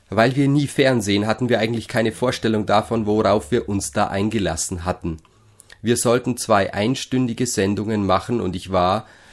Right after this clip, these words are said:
der, in Anführungszeichen, Gastsprecher.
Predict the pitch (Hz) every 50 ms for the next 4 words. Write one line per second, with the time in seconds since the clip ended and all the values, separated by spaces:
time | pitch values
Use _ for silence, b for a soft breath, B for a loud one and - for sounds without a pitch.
0 | B B B - 107 98 95 98 110 113 - - 104 92 87 95 107 110 - 120
1 | 113 120 120 - - - 104 92 87 - - 117 107 - - 87 90 90 - -
2 | - - - - - - 95 90 87 - - 107 87 80 78 -